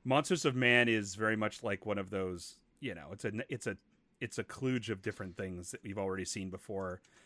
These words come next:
And the one thing I will say is that we don't know if editing and terrible acting and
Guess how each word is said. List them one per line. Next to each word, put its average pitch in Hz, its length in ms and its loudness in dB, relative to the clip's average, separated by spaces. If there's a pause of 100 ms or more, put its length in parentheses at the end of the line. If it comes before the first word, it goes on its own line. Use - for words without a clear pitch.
(220)
And 120 180 4
the 113 120 6
one 147 260 4
thing 131 180 4
I 110 120 8
will 104 120 0
say 104 280 0
is 95 320 -4
that - 120 -10 (540)
we 135 140 4
don't 131 160 8
know 123 240 10
if 110 120 2
editing 113 440 4
and 90 260 -6 (800)
terrible 110 320 4
acting 104 420 0
and 90 260 -8